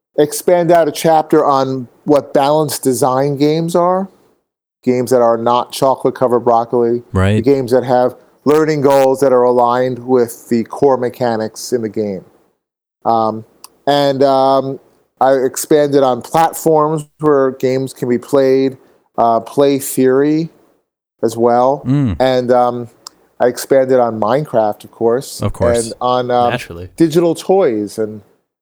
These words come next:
Speaker 1: and puzzles. And I had a, a great conversation with Bill Ritchie, who's the, uh, co-founder of,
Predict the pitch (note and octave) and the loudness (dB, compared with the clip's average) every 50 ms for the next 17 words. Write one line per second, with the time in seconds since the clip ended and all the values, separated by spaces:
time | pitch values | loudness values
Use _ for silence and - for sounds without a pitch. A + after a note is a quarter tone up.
0 | _ - B2 B2+ A2+ - - - D3+ E3 C#3+ C#3 C#3 B2 A2+ A2+ G#2+ - A2+ G#2+ | _ -4 -4 -4 -4 -6 -4 -2 0 0 2 2 0 0 0 -2 -4 -6 -10 -12
1 | G#2+ G#2+ A2 A2 _ _ _ _ _ _ _ _ - C3+ C#3 C#3+ C#3+ C#3+ - - | -12 -14 -16 -20 _ _ _ _ _ _ _ _ 0 0 2 2 0 0 0 0
2 | D3+ C#3+ C#3 C3+ - - E3 F3+ F#3 F3 - F3+ E3+ D3 D#3 - - D#3 D3+ C#3+ | 0 0 0 -2 -2 0 0 0 0 -2 -2 -2 -2 -2 -4 -2 0 0 0 0
3 | C#3 - D3 C3+ C3 A#2 - - C#3+ C#3 C3+ B2 C3+ D3 C#3+ - - A2+ G#2 G2+ | -2 -2 -2 -2 -2 -2 0 0 2 2 2 0 0 -2 -4 -4 -6 -6 -4 -4
4 | G#2 G#2+ G2+ - - A#2 A2 A2 G#2+ - - - C3 B2+ A#2 - B2+ B2 A#2 A#2+ | -6 -6 -8 -6 -6 -4 -2 -2 -2 -4 -2 -2 -2 -2 0 0 0 0 0 0
5 | A#2 A#2 A2+ A2 G#2+ - | 0 0 0 0 -2 -4